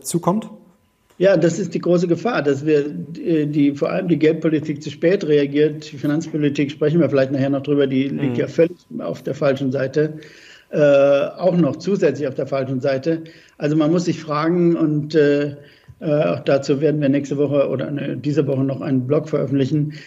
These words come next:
Speaker 2: Man muss sich fragen, wo sollen denn die positiven Impulse herkommen? Wo, wo, irgendwo muss doch positive Impulse herkommen. Deutschland ist eindeutig in einer Rezession, hat ja auch lange niemand wahrhaben wollen.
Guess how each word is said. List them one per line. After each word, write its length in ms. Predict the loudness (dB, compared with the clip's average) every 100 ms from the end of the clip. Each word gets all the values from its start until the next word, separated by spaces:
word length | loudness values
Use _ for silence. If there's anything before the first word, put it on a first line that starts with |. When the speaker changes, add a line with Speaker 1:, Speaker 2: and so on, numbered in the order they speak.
| -10
Speaker 2:
Man 100 | 0
muss 140 | 2 2
sich 140 | 0
fragen, 260 | 0 0 0
wo 80 |
sollen 240 | 2 2 2
denn 100 | 0
die 100 | -2
positiven 680 | -4 -4 -4 -6 -6 -4 -4
Impulse 380 | -2 -2 0
herkommen? 480 | -2 -2 -8 -10 -6
Wo, 220 | 0 0 0
wo, 240 | -2 -2
irgendwo 420 | 2 2 2 2
muss 220 | 2 2 0
doch 260 | -2 -2
positive 440 | 0 0 2 0 0
Impulse 380 | 0 2 2
herkommen. 420 | 0 0 -2 -4 -6 -18 -12 -2
Deutschland 340 | 0 0 -2
ist 100 | -4
eindeutig 440 | -4 -2 -2 -2 -2
in 80 |
einer 80 | -2
Rezession, 720 | -2 -2 -4 -2 0 0 -2
hat 120 | -4 -4
ja 100 | -4
auch 120 | 0
lange 240 | 0 2
niemand 360 | 4 4 2 0
wahrhaben 380 | -4 -2 -2 0
wollen. 360 | 0 2 0